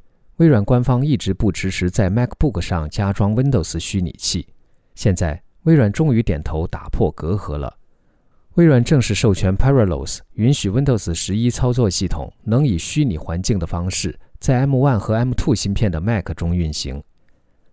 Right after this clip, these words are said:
Parallels Desktop 版本十八为合法解决方案，不过微软也说，arm版本的 Windows 十一存在功能限制，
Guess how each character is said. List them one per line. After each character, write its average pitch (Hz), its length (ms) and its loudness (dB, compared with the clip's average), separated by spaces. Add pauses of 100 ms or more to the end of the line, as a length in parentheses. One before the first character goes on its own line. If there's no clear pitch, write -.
Parallels 156 500 4
Desktop 120 600 0
版 104 240 0
本 80 180 0
十 - 240 -4
八 113 260 0 (200)
为 104 180 0
合 120 240 0
法 98 220 0
解 69 160 -8
决 71 180 -10
方 78 240 -8
案， 78 180 -8 (600)
不 123 80 0
过 107 160 4
微 120 140 4
软 98 200 4
也 69 100 -8
说 78 340 -6 (580)
，arm 160 260 2
版 107 220 2
本 90 120 0
的 85 80 -2
Windows 104 460 0
十 82 240 -6
一 90 220 -2
存 101 200 -2
在 101 220 0
功 117 220 0
能 90 160 -2
限 104 260 0
制， - 260 -8